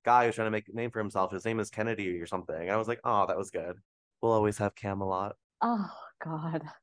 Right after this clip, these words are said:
Speaker 1: Natalie Portman theme episode coming soon. <laughs>
Speaker 2: Ooh.
Speaker 1: And it was kind of like a political, like,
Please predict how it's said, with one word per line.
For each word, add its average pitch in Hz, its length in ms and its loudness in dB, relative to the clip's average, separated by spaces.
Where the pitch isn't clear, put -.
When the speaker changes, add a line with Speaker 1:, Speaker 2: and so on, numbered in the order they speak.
Speaker 1:
Natalie 110 360 4
Portman 90 320 0
theme 87 160 -4
episode 87 380 -6
coming 87 240 -6
soon. 107 340 -4
<laughs> 131 120 2
Speaker 2:
Ooh. 262 680 8
Speaker 1:
And 165 120 6
it 185 40 8
was 185 120 4
kind 170 140 4
of 156 60 4
like 147 140 4
a 139 60 0
political, 113 320 0
like, 101 280 0